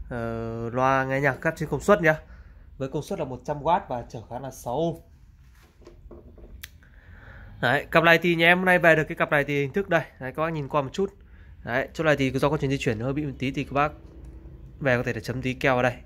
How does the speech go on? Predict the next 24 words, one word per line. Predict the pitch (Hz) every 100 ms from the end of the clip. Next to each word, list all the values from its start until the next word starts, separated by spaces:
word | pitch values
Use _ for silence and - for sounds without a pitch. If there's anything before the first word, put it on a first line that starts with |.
| - -
bóp | 151
vào | 139 120
chấm | 120
một | 135
tí | 131
vào. | 139 131 - - - -
Đây | 139
là |
xong. | 131 135 - - - - - - - - - -
Đấy. | 120 - - - - - - -
Về | 127
cơ | - 156
bản | 127 110
thì |
em | 131
thấy | 135
con | 156
này | 139
hàng | 127 127 123
về | 123 117 120
nó | 117 120
tuyệt | 143 123
vời. | 135 - - - - - - - - - - - - - -
Đấy. | 110